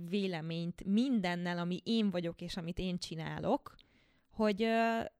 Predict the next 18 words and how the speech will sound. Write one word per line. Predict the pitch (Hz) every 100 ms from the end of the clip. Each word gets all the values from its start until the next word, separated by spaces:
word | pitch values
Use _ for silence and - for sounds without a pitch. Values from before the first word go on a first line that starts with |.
| _ _ -
alapból | - 330 214 208
se | -
értettem, | 190 - 190 185
hogy | 185
most | 180 -
ezzel | 180 175
mit | 180
szeretne. | - 202 214
Egyébként | 185 175 175 -
nyilván | 185 175 165
nem | 160 156
volt, | 156 160 -
ö, | 160 156
rendes | - 160 160 160 - -
profilképe | - 165 - 165 - 151 165 -
és | 190 170 -
rendes | 151 151 147
neve. | - 156 160 247